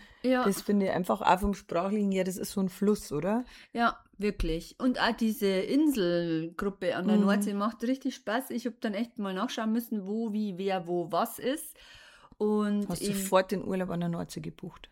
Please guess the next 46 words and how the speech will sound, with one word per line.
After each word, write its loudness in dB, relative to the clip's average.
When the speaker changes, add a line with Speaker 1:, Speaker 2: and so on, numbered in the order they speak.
Speaker 1:
Nein, 0
aber 4
es 8
macht 12
schon 6
Speaker 2:
<laughs> -
Speaker 1:
Spaß, 0
gell? 2
Speaker 2:
Ja. 4
Speaker 1:
Und 0
das -2
ist -4
immer 0
gedacht, 0
das -10
passt -2
ja 0
jetzt -6
grad -4
so -2
in -2
die -6
Urlaubszeit, -4
vielleicht -6
der -10
Krimi -4
an -6
den, -4
in -2
einer -6
Urlaubsgegend. -8
Genau, 0
Eva -4
Almstedt, -4
Akte -6
Nordsee, -6
die -6
letzte -10
Predigt, -8
dreizehn -2
neunundneunzig -6
im -2
Lübbe -6
Verlag. -18
Die 6
Quick 0